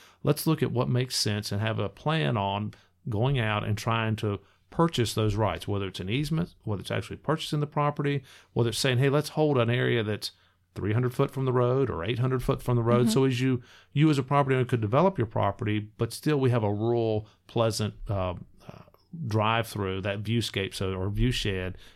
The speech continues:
Speaker 1: as you're driving up and down some of these roads that most of us really enjoy, and we
Speaker 2: Mm-hmm.
Speaker 1: move here because we enjoy
Speaker 2: Right.
Speaker 1: those looks. And it is trying to balance that development and allowing that to occur, 'cause I think that is a good thing for our community
Speaker 2: Mm-hmm.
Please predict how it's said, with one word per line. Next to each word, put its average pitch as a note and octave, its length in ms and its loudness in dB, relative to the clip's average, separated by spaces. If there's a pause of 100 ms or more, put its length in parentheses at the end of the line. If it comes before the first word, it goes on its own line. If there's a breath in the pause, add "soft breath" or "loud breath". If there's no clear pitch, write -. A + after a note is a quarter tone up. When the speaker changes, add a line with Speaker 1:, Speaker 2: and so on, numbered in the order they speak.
Speaker 1:
as A2+ 120 0
you're A2+ 120 2
driving G#2+ 420 2
up G2+ 80 -2
and G#2 80 -8
down G2+ 160 0
some G2 220 -4
of G2 80 -4
these F#2+ 160 -6
roads F#2 340 -4
that G2 100 -10
most G2 280 -4
of F#2+ 100 -4
us F#2 220 -6 (340 soft breath)
really D3 240 2
enjoy, A2 560 2
and A2+ 80 0
we A2 80 2
Speaker 2:
Mm-hmm. A#2+ 80 4
Speaker 1:
move D3+ 200 4
here B2 120 4
because C3+ 400 0
we G2+ 300 -4 (220)
enjoy B2 320 4
Speaker 2:
Right. A2+ 100 0
Speaker 1:
those G2 240 -4
looks. G2+ 340 -6 (320 soft breath)
And B2+ 100 2
it C3 120 2
is D3 120 4
trying C3 220 0
to A#2 80 2
balance A2+ 400 0
that G#2+ 240 -2
development A#2 540 -2
and A2 120 0
allowing A#2 340 0
that A2+ 160 -2
to A2+ 100 0
occur, A2+ 320 0
'cause A2+ 100 -6
I G2+ 80 0
think A2 160 -2
that G#2+ 240 -4
is B2 160 0
a B2 60 0
good B2 260 -2
thing A#2+ 160 -2
for A#2+ 140 -2
our A#2 100 2
community A#2+ 540 0
Speaker 2:
Mm-hmm. G3 240 -4